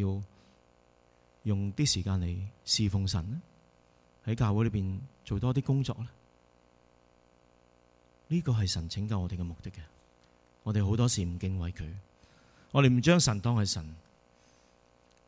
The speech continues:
其實神係隨時可以將我哋生命，啊，話冇，我哋就可以冇。神隨時亦都可以管教我哋。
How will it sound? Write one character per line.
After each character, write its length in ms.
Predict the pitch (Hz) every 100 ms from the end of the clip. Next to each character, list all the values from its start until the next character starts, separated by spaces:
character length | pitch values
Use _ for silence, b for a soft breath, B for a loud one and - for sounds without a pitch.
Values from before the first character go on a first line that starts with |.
| _ _ _
其 80 | 113
實 100 | 101
神 280 | 110 98 95
係 140 | 104 98
隨 260 | - 92
時 240 | 90 104 98
可 100 | 123
以 80 |
將 160 | 107 135
我 80 | 117
哋 120 | 101
生 200 | 95 120
命， 220 | 107 90 110 - - _ _ _ _ _ _ _ -
啊， 180 | 98 98 -
話 180 | 110 107
冇， 120 | 107
我 220 | 107 110 101
哋 60 |
就 160 | 95 82
可 160 | 85
以 60 | 95
冇。 100 | 92 - - - _ _ _ _ _ _ _ _ _ _ b b b b
神 200 | - 180
隨 140 | - 113
時 140 | 120
亦 40 |
都 180 | 107 180
可 80 | 156
以 40 |
管 260 | 127 104 123
教 180 | 123 95
我 140 | 90
哋。 120 | 87